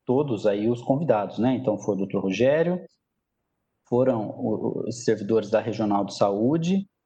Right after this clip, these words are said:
é, houve convite ao I N S S, acabou não comparecendo presencialmente, mas advogados e também, é, é, é, na sequência, é, servidores da Secretaria Municipal de Saúde, né?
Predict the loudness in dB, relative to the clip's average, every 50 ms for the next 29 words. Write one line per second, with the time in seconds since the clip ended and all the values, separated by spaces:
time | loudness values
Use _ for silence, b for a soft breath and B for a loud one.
0 | _ _ -2 0 0 0 0 -2 -6 _ _ _ _ _ -4 -2 -2 -2 -2 0
1 | -2 0 0 0 -2 -2 -2 0 0 0 -2 -2 0 0 2 2 0 -2 -2 -4
2 | -2 0 0 -2 -2 -2 -2 -2 0 0 -2 -2 -2 -2 -2 -2 0 0 -2 0
3 | 0 0 -2 0 0 0 2 2 0 0 0 0 -2 -2 -2 -4 -8 -14 _ _
4 | _ _ _ _ _ _ _ _ -6 -6 -4 0 0 0 2 2 2 4 4 2
5 | 2 0 -2 -2 -4 -6 -14 -18 _ _ _ _ _ _ _ _ _ _ _ _
6 | _ _ b b b b b -4 -2 0 2 2 2 2 2 2 2 4 4 4
7 | 4 2 2 2 0 0 -2 -2 0 2 2 2 2 0 0 0 2 2 2 2
8 | 0 0 0 0 0 -2 -2 -2 0 -2 0 0 0 -2 0 0 0 2 2 2
9 | 0 0 2 2 4 4 4 2 0 0 0 0 2 2 2 2 2 2 0 -2
10 | -2 -2 -2 -2 0 0 0 2 2 2 2 2 0 0 0 -2 -2 0 0 2
11 | 2 0 2 2 2 2 0 0 0 -2 -2 2 4 4 4 4 2 0 -2 -2
12 | 2 2 2 2 2 -2 -8 -10 -6 -4 -2 -2